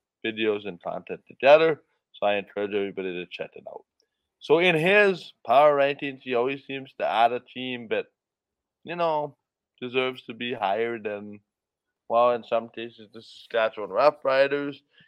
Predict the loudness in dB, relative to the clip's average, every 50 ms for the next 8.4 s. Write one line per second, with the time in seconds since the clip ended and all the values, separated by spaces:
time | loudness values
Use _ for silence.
0 | _ -12 -6 -4 -2 0 0 0 -2 -4 -6 -10 -10 -10 -10 -12 -12 -14 -14 -16
1 | _ -8 -4 -2 -2 -2 -4 -8 -14 -14 -10 -6 -4 -2 -2 -2 -4 -6 _ -18
2 | -20 -20 -20 -20 _ _ _ _ _ _ _ _ _ _ _ -12 -4 0 2 4
3 | 4 4 2 2 -2 -6 _ _ _ _ _ _ _ _ _ _ _ _ _ _
4 | _ _ _ -2 2 4 6 6 6 6 8 8 8 8 6 0 -2 0 0 0
5 | 0 -2 -2 0 2 2 2 0 -2 _ _ _ _ _ -18 -4 2 6 6 6
6 | 6 4 0 -10 -6 -2 0 2 2 2 2 2 0 -4 -8 -12 _ _ _ _
7 | _ _ -8 -6 -6 -6 -6 -10 -12 -12 -10 -8 -10 -10 -10 -12 _ -10 -8 -6
8 | -6 -6 -8 -8 -10 -12 -16 -20